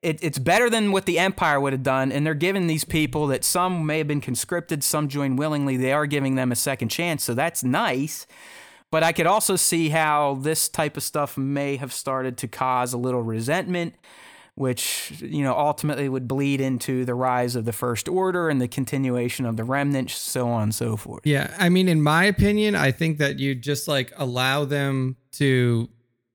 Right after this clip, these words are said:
Speaker 2: like, you, you give them a choice. It's like, "Look, you have the opportunity to live as a free person."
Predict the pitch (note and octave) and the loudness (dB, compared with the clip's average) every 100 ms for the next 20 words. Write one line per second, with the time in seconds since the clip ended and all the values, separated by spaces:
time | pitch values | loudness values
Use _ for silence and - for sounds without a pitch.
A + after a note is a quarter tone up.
0 | - C#3+ A#2+ D3+ E3+ D#3+ D#3+ G3 G#3 F#3 | -2 0 2 4 2 4 4 4 4 4
1 | C#3 - C#3+ A#2+ - A#2+ C3+ B2+ C3 G#2+ | 2 2 2 2 0 -2 -2 0 -2 0
2 | C#3 C3 D#3 D3+ D3 C#3+ C3+ - - C#3 | 2 4 2 2 2 2 2 -2 0 2
3 | C3 C3+ B2+ - A#2+ B2+ B2 B2 A#2+ - | 2 2 0 0 0 2 2 0 0 -2
4 | C#3+ B2 A2+ B2+ B2 - C#3+ D3+ | 2 2 4 4 2 2 0 0